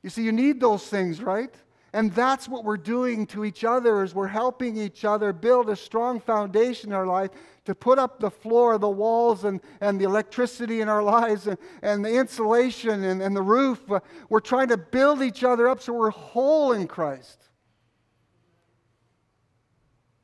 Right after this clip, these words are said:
Proverbs twenty-seven seventeen, "Iron sharpens iron, and one man sharpens another."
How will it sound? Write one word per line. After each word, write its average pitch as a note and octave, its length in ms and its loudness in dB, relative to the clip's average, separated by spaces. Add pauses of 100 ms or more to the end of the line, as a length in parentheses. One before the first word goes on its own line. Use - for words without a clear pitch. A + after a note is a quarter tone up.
(200)
Proverbs G3+ 520 0
twenty-seven G#3 720 -2
seventeen, G#3+ 840 -4 (220)
"Iron A3 420 0
sharpens A3 760 -2
iron, G3 480 0 (320)
and F3 180 -2
one G#3 380 2
man G#3 420 0
sharpens F#3+ 760 -4 (100)
another." D3+ 480 -8